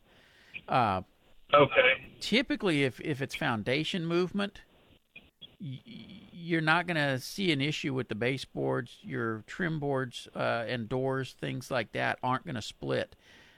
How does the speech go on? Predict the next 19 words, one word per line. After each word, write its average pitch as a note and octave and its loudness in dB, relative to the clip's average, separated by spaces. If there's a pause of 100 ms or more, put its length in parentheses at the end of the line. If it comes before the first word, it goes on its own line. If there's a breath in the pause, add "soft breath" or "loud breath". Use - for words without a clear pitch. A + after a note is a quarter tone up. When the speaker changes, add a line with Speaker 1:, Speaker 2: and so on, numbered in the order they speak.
(160 loud breath)
Speaker 1:
Uh, A2+ 0
in A2 -2
fact, A#2+ 4
I've B2 4
never C3+ 4
seen A#2 -4
that A#2 0
split - -2
from G#2 -6 (220)
foundation A2+ -2
movement. G2 -8 (200)
Uh, F#2+ 2
you're A#2 -4
gonna E3 -2
see, C#3 -4
if D#3+ 4
it's A#2 4
Speaker 2:
Okay. C3+ 6
Speaker 1:
foundation, C3+ 0